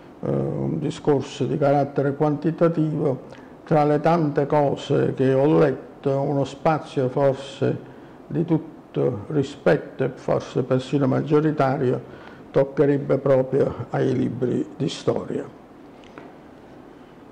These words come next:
In relazione, eh, alla mia generazione, sono del, del trentasette, ho fatto naturalmente le scuole elementari con il disagio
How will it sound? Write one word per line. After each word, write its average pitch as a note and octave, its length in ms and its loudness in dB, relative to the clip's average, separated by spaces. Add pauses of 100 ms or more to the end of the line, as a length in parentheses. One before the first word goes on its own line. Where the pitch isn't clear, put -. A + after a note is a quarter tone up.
(500)
In D#3+ 180 4
relazione, D3+ 1400 4
eh, D3 40 0 (360)
alla C3+ 380 0
mia D3 260 2
generazione, C#3 880 2
sono C3+ 380 2
del, B2+ 760 2
del C3 220 0
trentasette, D#3 1160 0 (600)
ho - 140 0
fatto D3+ 420 0
naturalmente C#2+ 1160 0 (560)
le D3+ 140 0
scuole C3+ 640 2
elementari C#3+ 920 2
con C#3 200 2
il C3+ 140 0
disagio C#3 840 0